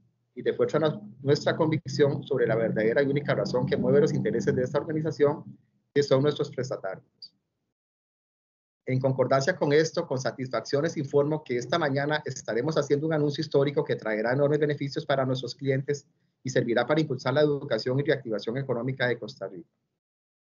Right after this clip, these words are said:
Siendo absolutamente conscientes de la realidad que aqueja a miles de familias costarricenses y entendiendo que la única manera en la que las personas puedan mejorar su condición socioeconómica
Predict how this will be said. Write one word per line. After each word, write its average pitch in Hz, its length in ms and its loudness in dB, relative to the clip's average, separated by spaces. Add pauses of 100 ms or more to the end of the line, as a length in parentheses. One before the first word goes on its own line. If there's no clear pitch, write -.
(760)
Siendo 156 400 4
absolutamente 160 680 0
conscientes 143 520 -2
de 165 100 2
la 139 80 2
realidad 117 560 0
que 127 80 -2
aqueja 131 320 -2
a 151 40 0
miles 147 260 4
de 135 100 -2
familias 123 380 -2
costarricenses 139 840 -2
y 113 80 -10
entendiendo 120 500 -4
que 156 60 0
la 135 100 2
única 156 280 0
manera 131 420 0
en 117 120 -8
la 104 100 -10
que 110 80 -12
las 110 120 -12
personas 120 360 -4
puedan 143 300 0
mejorar 127 300 -2
su 143 120 -6
condición 123 320 -2
socioeconómica 131 760 -2